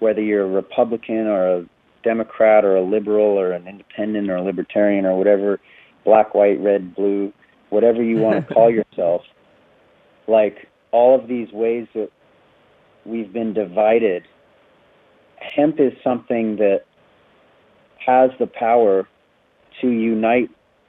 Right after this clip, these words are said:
Speaker 1: people, uh, regardless of their, their political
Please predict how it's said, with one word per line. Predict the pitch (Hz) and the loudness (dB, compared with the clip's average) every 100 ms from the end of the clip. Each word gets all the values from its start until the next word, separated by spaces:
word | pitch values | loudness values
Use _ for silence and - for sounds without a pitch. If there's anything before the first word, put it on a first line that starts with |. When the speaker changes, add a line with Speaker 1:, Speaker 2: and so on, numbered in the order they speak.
| _ | _
Speaker 1:
people, | - 110 104 87 - _ _ _ _ _ 110 | -10 -6 -2 -2 -4 _ _ _ _ _ 0
uh, | 107 | 2
regardless | 95 104 117 123 123 113 | 0 2 4 4 2 -2
of | 113 98 | -4 -6
their, | 95 98 95 92 _ _ _ _ _ _ | -4 -4 -4 -6 _ _ _ _ _ _
their | - 107 | -6 -4
political | - 117 113 107 104 98 90 90 | -2 -2 0 0 -2 -6 -6 -6